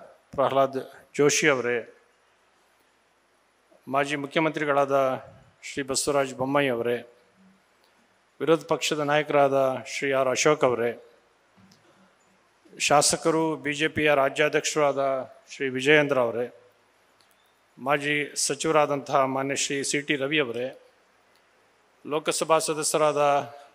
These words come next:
ಪ್ರತಾಪ್ ಸಿಂಹ ಅವರೇ, ಮಾಜಿ ರಾಜ್ಯಸಭಾ ಸದಸ್ಯರಾದ ಪ್ರಭಾಕರ್ ಕೋರೆ ಅವರೇ, ಇಲ್ಲಿ ಉಪಸ್ಥಿತಿರುವ ಎಲ್ಲ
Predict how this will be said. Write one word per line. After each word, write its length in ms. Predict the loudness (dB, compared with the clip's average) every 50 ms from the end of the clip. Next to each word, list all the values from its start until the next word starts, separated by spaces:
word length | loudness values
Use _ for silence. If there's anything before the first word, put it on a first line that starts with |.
| _ _
ಪ್ರತಾಪ್ 360 | -10 -10 -2 0 0 0 0
ಸಿಂಹ 320 | -2 -4 -4 -4 -2 -2 -2
ಅವರೇ, 440 | 0 0 0 -2 -4 -4 -6 -12 -20 _ _ _ _ _ _ _ _ _ _ _ _ _ _ _ _
ಮಾಜಿ 280 | -6 -4 -4 0 0 0
ರಾಜ್ಯಸಭಾ 540 | 2 2 0 0 -2 -4 -2 2 2 2 2
ಸದಸ್ಯರಾದ 680 | 2 -2 -4 -4 -4 -6 -4 -2 -2 -2 -2 -2 -2 -2 -2 -2 -4 -8 -12 -18 -20 _ _ _ _ _
ಪ್ರಭಾಕರ್ 460 | -12 -8 -6 -6 -6 -6 -8 -8 -8
ಕೋರೆ 280 | -4 -2 0 2 2
ಅವರೇ, 420 | 2 0 -2 -4 -4 -6 -6 -10 _ _ _ _ _ _ _ _ _ _ _ _ _ _ _ _ _ _ _ _ -16
ಇಲ್ಲಿ 160 | -8 -8 -8
ಉಪಸ್ಥಿತಿರುವ 560 | -4 -2 -4 -2 -2 -4 -2 0 0 0 2
ಎಲ್ಲ 440 | 0 -2 0 2 2 4 4 2 0